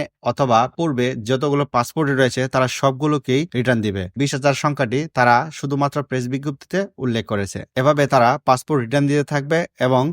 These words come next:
তারা তাদের ভিসা দেওয়ার কার্যক্রমটাও চালিয়ে যাবে। যদি ভিসার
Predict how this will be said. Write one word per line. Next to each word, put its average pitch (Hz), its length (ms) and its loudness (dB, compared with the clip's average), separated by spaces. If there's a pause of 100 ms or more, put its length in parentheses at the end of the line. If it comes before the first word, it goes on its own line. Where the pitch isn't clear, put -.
(120)
তারা 120 200 2
তাদের 139 220 2 (240)
ভিসা 127 200 0
দেওয়ার 143 220 4
কার্যক্রমটাও 143 540 0 (240)
চালিয়ে 113 300 2
যাবে। 95 200 -4 (220)
যদি 147 200 2 (240)
ভিসার 143 280 0